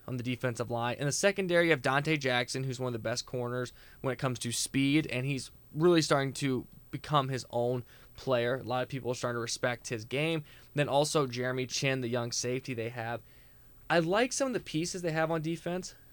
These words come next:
ex-, uh, including Brian Burns. I totally forgot about him. But in order to get Deshaun Watson, you're going to have to give up a couple of those defensive starters. And I think a guy like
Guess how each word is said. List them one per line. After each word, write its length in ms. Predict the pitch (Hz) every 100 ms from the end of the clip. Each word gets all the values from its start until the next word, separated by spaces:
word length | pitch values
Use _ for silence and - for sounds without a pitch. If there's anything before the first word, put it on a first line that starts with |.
| - - -
ex-, 200 | - - 139
uh, 80 |
including 460 | 139 120 185 180 143
Brian 280 | 123 127 113
Burns. 340 | 120 127 110
I 40 | 110
totally 260 | 131 120
forgot 300 | 113 - 117
about 240 | 110 107 127
him. 200 | 120 117 - - - - - - -
But 200 | 175 175 -
in 140 | - 180
order 220 | 233 247
to 100 | 202
get 280 | 139 185 -
Deshaun 320 | - 160 120
Watson, 600 | 123 131 - 101 98 143 - - - -
you're 180 | 127 156
going 240 | 165 180 170
to 80 |
have 100 | 165 151
to 80 |
give 160 | 139 139
up 220 | 160 -
a 80 | 131
couple 360 | - 143 139 131
of 60 |
those 200 | 131 123
defensive 460 | 135 127 135 120 113
starters. 560 | - 185 147 82 - - - - - - - - -
And 400 | 139 143 170 - -
I 120 | 127
think 480 | - - 180 175 -
a 100 | 123
guy 300 | 123 120 120
like 440 | 120 120 120 120